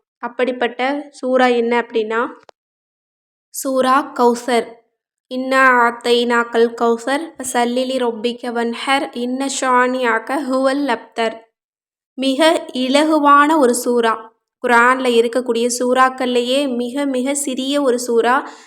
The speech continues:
ஆனா இந்த சூறாவிற்கு பலவிதமான சிறப்புகள் சொல்லப்படுது.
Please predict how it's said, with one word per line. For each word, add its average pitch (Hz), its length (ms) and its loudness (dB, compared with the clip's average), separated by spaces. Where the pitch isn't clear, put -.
ஆனா 226 200 0
இந்த 240 360 0
சூறாவிற்கு 262 720 0
பலவிதமான 262 800 2
சிறப்புகள் 247 720 -4
சொல்லப்படுது. 233 580 -2